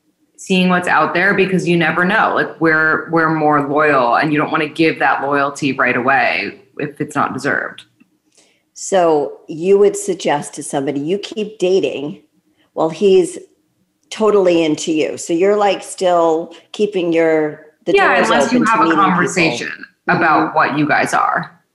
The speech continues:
Speaker 1: That
Speaker 2: And I
Speaker 1: he
Speaker 2: think that's, yeah, and that's still hard to know. Like you said, assume he's dating other people.
Speaker 1: Mm-hmm.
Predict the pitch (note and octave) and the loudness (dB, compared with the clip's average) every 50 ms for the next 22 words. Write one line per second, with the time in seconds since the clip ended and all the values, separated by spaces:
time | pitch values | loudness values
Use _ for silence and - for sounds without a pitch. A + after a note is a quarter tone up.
0 | _ _ - E3 D#3+ A#3 F#3+ D#3 A#3+ A3+ A3+ G#3+ G#3 - - - - - - - | _ _ -4 0 2 2 2 2 2 2 0 -2 -2 -4 -8 -12 -14 -18 -20 -20
1 | _ _ F#3 G#3 B3+ C4 A3+ F3+ E3+ D#3+ F3 E3+ - - - G#3 F#3 F3 - G3+ | _ _ 0 2 4 4 4 2 2 0 -2 -2 -2 -4 -2 -2 -2 0 0 -2
2 | F3 E3+ F3 - - D3+ F3 G3+ A3 G3 D3+ D3 D3 D3+ D3 D3 - - _ _ | -2 -2 -2 -6 -6 -4 -2 0 2 2 2 2 2 0 -2 -4 -10 -18 _ _
3 | _ - D3+ - - - G3+ G3 F3 D3 C#3+ C3 C3 C#3+ C#3 - - E3+ E3 - | _ -10 -10 -8 -4 -2 0 2 2 2 2 0 -4 -8 -10 -10 -10 -8 -6 -2
4 | - G#3 G3+ F3+ F3+ E3 F3 D#3+ D#3 D3+ - - C#3 C3+ C3+ C3+ C3 - - C3 | 0 0 0 0 -2 -2 -2 -2 -2 -2 -2 0 0 2 2 0 -2 -4 -6 -8
5 | B2+ A#2 A#2 G#2+ - - G#2+ - - - - - - - _ _ _ _ _ _ | -8 -8 -10 -12 -12 -12 -14 -12 -10 -10 -10 -10 -10 -14 _ _ _ _ _ _
6 | _ _ - F#3 F3+ D3 D#3 D#3 C#3+ C#3 C#3+ C#3 | _ _ 0 2 2 2 2 0 0 -2 -4 -6